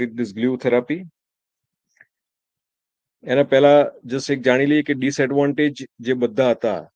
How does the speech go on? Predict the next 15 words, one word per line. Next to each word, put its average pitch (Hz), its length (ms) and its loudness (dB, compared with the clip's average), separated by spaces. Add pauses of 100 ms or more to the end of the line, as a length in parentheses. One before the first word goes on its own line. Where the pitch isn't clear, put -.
(160)
ligand 117 480 -4
stripping 117 440 -6
માં 117 200 -2
high 110 300 -2
recurrence, 110 460 -4
blood 101 300 -8
loss, 107 320 0
anesthesia, 104 800 -6
foam 107 160 -4
sclerotherapy 104 600 -6
not 101 220 -6
effective 110 460 -8
for 104 180 -10
junction 98 380 -10
incompetence, 95 680 -10